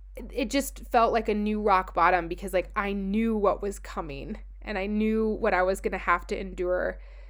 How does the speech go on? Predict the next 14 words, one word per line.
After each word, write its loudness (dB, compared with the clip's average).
I 2
knew 6
what 6
it 4
was 2
like 2
to -8
not 4
wait, 0
bear 6
weight, 4
and -2
I -2
knew, -2